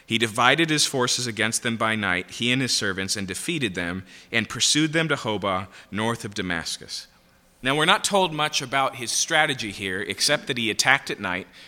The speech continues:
and that he split up his, uh, his forces. In other words, it's like a pincer attack. They come in from both sides as the camp is sleeping. It's worth recognizing here what most likely has been going on for this night, which is partying,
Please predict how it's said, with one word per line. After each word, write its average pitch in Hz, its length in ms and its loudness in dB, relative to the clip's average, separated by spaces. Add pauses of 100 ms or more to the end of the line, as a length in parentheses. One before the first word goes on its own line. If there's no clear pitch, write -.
(120)
and 107 140 -2
that 101 80 2
he 95 80 0
split 117 280 0
up 104 140 -4
his, - 300 -4 (240)
uh, 85 420 -4
his 101 220 -6
forces. 85 440 -6
In 95 80 -8
other 101 160 -6
words, 95 220 -6
it's - 100 -6
like 92 140 -10
a 98 40 -16
pincer 92 380 -6
attack. - 440 -12 (260)
They 98 80 -8
come 104 220 -4
in 92 140 -4
from 92 200 -8
both 104 240 -2
sides 90 540 -2 (280)
as 123 240 8
the 120 80 -6
camp 110 360 -4
is 98 80 -4
sleeping. 101 500 -4 (300)
It's 120 200 -4
worth 202 360 4
recognizing 117 920 2
here 90 380 -10 (220)
what 117 220 0
most 151 520 2
likely 127 520 0
has 98 180 -8
been 101 140 -6
going 95 280 -4
on 90 220 -6
for 92 160 -12
this 87 240 -2
night, 78 220 -10 (480)
which - 200 -8
is - 80 -6
partying, 80 460 -4